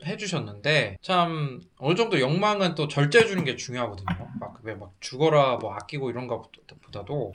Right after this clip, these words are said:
좀 옳은 방향으로 욕망을 표출하거나 이런 건 좋은데 저희가 또 이미 이제 정답이 나왔지 않습니까? 화석연료 이런 것이 이산화탄소 많이 배출하고 이런 게 나-, 나왔고 또 대안도 있으니까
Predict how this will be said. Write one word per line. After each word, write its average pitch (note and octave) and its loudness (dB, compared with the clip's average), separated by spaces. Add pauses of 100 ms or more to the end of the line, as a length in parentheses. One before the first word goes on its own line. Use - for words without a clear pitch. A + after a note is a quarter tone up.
(120)
좀 A#2+ -8
옳은 A3 4
방향으로 D3+ 2
욕망을 B2+ -6
표출하거나 F3 -2
이런 A2 -8
건 G#2+ -14
좋은데 G#2+ -4
저희가 F3+ 2
또 F3+ 0
이미 D3 0
이제 B2+ -4
정답이 D3 0
나왔지 A2 -8
않습니까? G#2+ -16
화석연료 D#3 0
이런 A2 -6 (300)
것이 A2 -10
이산화탄소 C3+ -4
많이 G2+ -14
배출하고 G#2+ -10
이런 G#2 -14
게 F#2+ -18
나-, F#2 -18 (140)
나왔고 G2+ -14
또 - -20
대안도 D3 0
있으니까 G#2+ -6